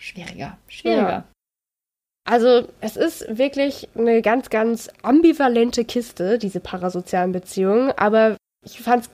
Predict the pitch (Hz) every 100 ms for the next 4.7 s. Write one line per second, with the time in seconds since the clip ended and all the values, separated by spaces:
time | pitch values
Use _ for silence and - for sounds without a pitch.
0 | - 214 302 330 277 - - 277 269 247
1 | 262 254 240 233 233 220 233 233 214 214
2 | 226 240 - 226 269 302 - - 262 302
3 | - 262 247 254 202 175 202 202 220 208
4 | 247 247 233 233 226 240